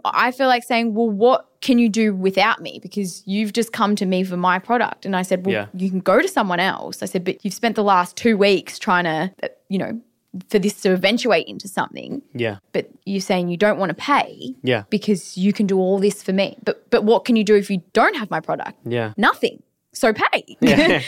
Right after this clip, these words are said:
Speaker 1: You know,
Speaker 2: And even,
Speaker 1: like, it's
Speaker 2: even on pricing, like, we
Speaker 1: Yeah.
Speaker 2: will, we will quote things and the people will say to us, "Oh, well, the brand only has this budget." And I'm like, "Well, well, do you agree that this is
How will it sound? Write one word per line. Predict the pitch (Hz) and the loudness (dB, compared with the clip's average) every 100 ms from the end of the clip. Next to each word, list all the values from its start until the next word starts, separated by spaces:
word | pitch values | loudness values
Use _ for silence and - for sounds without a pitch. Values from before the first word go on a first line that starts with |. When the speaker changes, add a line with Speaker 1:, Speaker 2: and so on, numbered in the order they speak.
| - | -6
Speaker 1:
You | 240 196 | 0 2
know, | |
Speaker 2:
And | 220 277 | 4 4
even, | 202 | 4
Speaker 1:
like, | 294 311 | 4 4
it's | 294 | 2
Speaker 2:
even | 190 202 | 2 2
on | 190 185 | 2 0
pricing, | - 131 143 - 104 101 | 0 0 0 -8 -10 -6
like, | 110 - | -8 -2
we | 120 | 2
Speaker 1:
Yeah. | 139 | 2
Speaker 2:
will, | 143 | 2
we | 139 | 2
will | 147 143 | 0 -2
quote | - 127 131 | -2 -2 -2
things | - 117 107 104 | -6 -6 -6 -10
and | 117 110 - - | -8 -8 -10 -4
the | |
people | 135 143 | 2 2
will | 135 | 2
say | 147 | 0
to | 135 | -2
us, | 127 | -2
"Oh, | 143 135 | 0 0
well, | 135 | 0
the | 135 | -2
brand | 131 135 139 139 | 0 0 0 0
only | 139 135 | -2 -2
has | 123 113 | -4 -4
this | 117 | -10
budget." | - 117 117 120 | 0 0 0 -6
And | 107 | -6
I'm | 113 | -4
like, | 117 110 | -4 -6
"Well, | 123 120 - | -6 -8 -8
well, | 127 127 120 | -12 -12 -10
do | - 123 | -6 -2
you | |
agree | 139 127 120 120 | -2 2 2 2
that | 113 110 107 | 0 -4 -6
this | 120 117 - | -8 -6 -4
is | 120 | -6